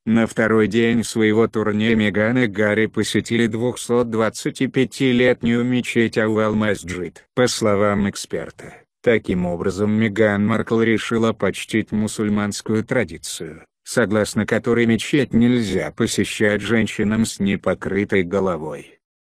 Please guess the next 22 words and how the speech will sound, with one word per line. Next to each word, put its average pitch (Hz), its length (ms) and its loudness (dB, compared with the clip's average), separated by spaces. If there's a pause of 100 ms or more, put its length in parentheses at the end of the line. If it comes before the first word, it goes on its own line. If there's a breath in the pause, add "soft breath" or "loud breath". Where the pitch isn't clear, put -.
Завершила 110 720 -2
свой 120 380 2
лоок 113 600 0
герцогиня 127 800 0
балетками 123 840 2
в 101 60 -2
цвет 92 420 -8
платка, 101 640 -4 (240)
а 107 140 2
на 104 140 2
лицо 101 440 0
нанесла 110 600 0
минимальное 98 760 0
количество 98 760 -2
макияжа. 92 960 0
После 135 480 2
того, 98 460 -4 (160)
как 98 300 2
герцоги 98 680 -2
вышли 107 480 0
из 92 160 0
мечети, - 720 -2